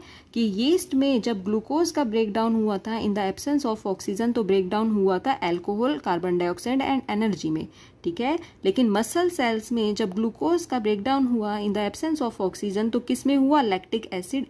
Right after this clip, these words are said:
and energy में। ये डिफरेंस है ह्यूमन की मसल सेल्स के anaerobic respiration and यीस्ट के anaerobic respiration में। देखो, अभी हमने पढ़ा कि जब कोई पर्सन हैवी एक्सरसाइज करता है, उस टाइम पर उसकी मसल सेल्स में जो ग्लूकोज होता है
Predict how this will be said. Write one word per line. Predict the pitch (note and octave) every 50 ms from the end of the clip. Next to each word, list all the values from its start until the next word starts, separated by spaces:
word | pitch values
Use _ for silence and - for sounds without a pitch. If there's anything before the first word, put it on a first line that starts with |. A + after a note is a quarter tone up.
| -
and | F#3 F3+ A#3+ D#4+ D#4+ - - -
energy | F#3 E3 D#3+ D#3 D3 C#3+ - D#3+
में। | - - - - - - - - - - - - -
ये | F#3 G3 A#3+ C#4+
डिफरेंस | B3+ C4 A#3+ - - G3+ G3 F#3+ F#3+ F#3 F#3 -
है | A#3 C4+ E4+ G#4 E4+
ह्यूमन | - - G#3+ G#3+ A3 A3+ A#3+ C4 C4+
की | C4+ C#4+ B3
मसल | G3+ F#3 - - A#3+ A#3 A#3
सेल्स | A3+ - C4 A#3+ A#3+ A#3 -
के | - C#4
anaerobic | A#3+ A#3+ A3+ A#3 A#3 A#3 A#3 A3 B3 - B3+
respiration | A#3+ A#3+ A#3 - - B3 A#3+ A#3+ A#3+ - D4 D4 C#4 - -
and | G3+ G3+ A3 B3+ C#4 B3+ G#3 F3
यीस्ट | E3+ F3+ G#3 A3+ B3 A#3 - - F3+
के | G3+ B3 B3+
anaerobic | - F#3+ F#3 F3+ D#3+ E3 E3+ E3+ B3+ B3+ -
respiration | F#3 E3 - - - - - - - - - -
में। | - - - - _ - - - -
देखो, | - - B3+
अभी | A#3+ A3+ G3 A#3 B3
हमने | A#3+ A#3+ B3 B3
पढ़ा | A#3 A3+ A3+ C4+
कि | C#4 - B3
जब | F#3+ B3 B3+ B3+
कोई | - C4 B3+ B3
पर्सन | - G#3+ G#3 G3+ - B3+ B3+
हैवी | G#3+ G3+ F3+ F3+ F#3+ A#3+
एक्सरसाइज | A#3 G#3+ - - A3 G#3+ - G3+ G3 G3+ -
करता | - F#3 E3+ - F3+
है, | G3 A3 A#3
उस | - A#3+ B3+ B3 -
टाइम | - G#3 F#3 F#3 F3+ F3+
पर | F3+ G#3 G#3
उसकी | F#3+ G3+ G3+ - A#3
मसल | G#3+ G3 F#3+ - - A3 G#3+
सेल्स | G#3+ A3 F#3 F3+ F3+ -
में | G#3 G3+
जो | F#3 G3+ E3+
ग्लूकोज | F3 G3 G3 F#3+ - A3 A3 A3 A3
होता | F#3+ F3 F3 F#3
है | F3+ G3 G#3+ B3 D4+